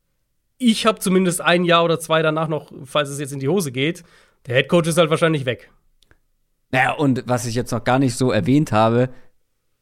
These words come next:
Speaker 2: Offensive Line, Offensive Tackle ist ja auch ein riesen Need bei den,
Speaker 1: Ja, klar.
Speaker 2: bei den Panthers,
Speaker 1: Ja, ja, absolut.
Speaker 2: ne? Also, ähm, das ist jetzt hier nicht nur Best Player Available, das ist sowohl als auch. Das ist
Speaker 1: Ja.
Speaker 2: <laughs> ein großer Need und,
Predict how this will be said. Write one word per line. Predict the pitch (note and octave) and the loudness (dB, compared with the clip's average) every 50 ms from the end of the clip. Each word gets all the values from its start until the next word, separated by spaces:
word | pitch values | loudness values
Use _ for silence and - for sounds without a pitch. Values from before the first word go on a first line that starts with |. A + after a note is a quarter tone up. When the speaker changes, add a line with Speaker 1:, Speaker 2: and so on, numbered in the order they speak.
| _ - | _ -4
Speaker 2:
Offensive | A#2+ G#2+ G#2+ C3 B2+ A#2+ B2 A2+ - A2+ | -2 0 2 2 2 2 0 -2 0 2
Line, | A2+ B2+ C3+ C#3+ C#3+ C3+ C#3 D3 E3 E3+ - | 4 4 6 6 6 4 4 2 0 -2 -4
Offensive | - A2 - - A2 G2 - F2 - | -4 -4 0 0 -2 -2 -2 -6 -2
Tackle | - C3 C#3 - - A2+ - | 0 0 0 2 0 -2 -2
ist | - - - | -2 -4 -4
ja | G#2+ - - | -6 -4 -4
auch | A2 A#2 - | -4 -4 -2
ein | A2+ G2+ - | -2 -4 -4
riesen | A#2+ G2+ G#2+ A2+ A#2 A#2 G#2+ G2+ G#2+ G#2 G#2 | -4 -2 0 0 0 0 0 2 2 4 4
Need | A2 B2+ B2+ A2 - - - _ _ | 4 4 2 0 -2 -8 -16 _ _
bei | - F#2 F#2 | -4 -4 -2
den, | D#2+ F#2 F2+ | -2 -2 -2
Speaker 1:
Ja, | - B2 | 0 0
klar. | C#3 D#3+ D3+ | 2 2 2
Speaker 2:
bei | D3+ | 2
den | C#3+ F2+ F2+ - | 2 0 -4 -2
Panthers, | G#2+ - C#3 C3+ | -2 0 2 2
Speaker 1:
Ja, | C3+ C3+ | 2 0
ja, | |
absolut. | C3 B2+ - - A#2+ A#2+ C3 B2+ | 0 -2 -4 -2 -2 0 0 -2
Speaker 2:
ne? | - - - | -4 -8 -2
Also, | - A#2+ A#2+ G#2 A2+ A2+ G#2 G2+ G2 - - - - - - - - | 0 0 2 2 2 2 2 0 -2 -4 -10 -18 -20 -20 -18 -14 -4
ähm, | - A#2 A2+ G#2+ | 0 0 0 2
das | G2+ G#2+ G#2 B2 | 0 -2 -2 -2
ist | C#3+ - | -2 0
jetzt | - A#2+ - - | 0 -2 0 0
hier | C3+ A#2+ | 2 2
nicht | C3 D3+ - | 2 2 4
nur | D#3 C#3 A2+ | 4 4 4
Best | B2 C3 B2 - | 4 2 2 2
Player | - C3 A#2 A2 G#2 | 0 2 2 2 4
Available, | G#2 C3+ E3 F#3 C#3+ G#2+ A2+ A#2 B2 A2+ | 4 4 4 4 4 2 4 2 2 2
das | A2 G2+ - | 0 -2 0
ist | - B2+ - - - - - | -2 -4 -2 -4 -8 -10 -12
sowohl | - B2 A#2+ G#2+ G2+ A#2+ C3+ - | -4 -2 0 0 2 0 0 0
als | - A2+ G#2+ - - - | 0 0 -2 -2 0 2
auch. | C#3+ C#3 A2+ - - | 2 4 2 2 -4
Das | - - A#2 G#2+ - | -6 -6 -6 -4 -4
ist | B2+ A2+ B2+ C#3 | -2 0 2 2
Speaker 1:
Ja. | C3 | 2
Speaker 2:
<laughs> | - G3+ | 4 2
ein | D#3+ | 2
großer | B2 C3 D3 D#3 D#3 - D3+ C3+ | 2 4 4 4 4 6 4 4
Need | B2+ C#3 E3 E3+ - | 6 6 4 2 2
und, | - C#3 D3+ D#3 E3 - | 0 0 0 0 -2 -6